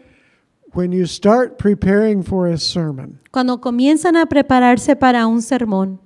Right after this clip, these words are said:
Speaker 1: the first thing we do
Speaker 2: y la primer cosa que hacemos,
Speaker 1: is read the passage over and over.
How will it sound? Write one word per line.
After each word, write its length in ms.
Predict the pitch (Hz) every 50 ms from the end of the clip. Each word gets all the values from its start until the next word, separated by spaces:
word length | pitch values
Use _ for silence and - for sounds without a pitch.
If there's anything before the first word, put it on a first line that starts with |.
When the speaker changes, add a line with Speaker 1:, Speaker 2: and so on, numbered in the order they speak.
| _ _
Speaker 1:
the 140 | - 180 175
first 400 | - - 208 226 240 226 - -
thing 220 | 254 262 254 247 220
we 180 | 226 220 214
do 440 | 180 180 196 196 196 156 - 151 - _ _ _ _ _ -
Speaker 2:
y 80 | - 269
la 120 | 254 240
primer 320 | 240 247 247 226 233 226 247
cosa 280 | - 302 294 - 349
que 120 | 339 - 349
hacemos, 680 | 339 - - 262 226 220 214 226 247 226 - - - _ _ _ _ _ -
Speaker 1:
is 240 | 185 170 147 135
read 300 | 156 170 196 220 240 202
the 80 | 202 220
passage 800 | - - 185 175 165 160 - - 170 165 160 151 143 - - - _ _ _ _ _ -
over 360 | - 165 170 170 165 175 170
and 100 | 170 165
over. 380 | 165 147 135 131 - - -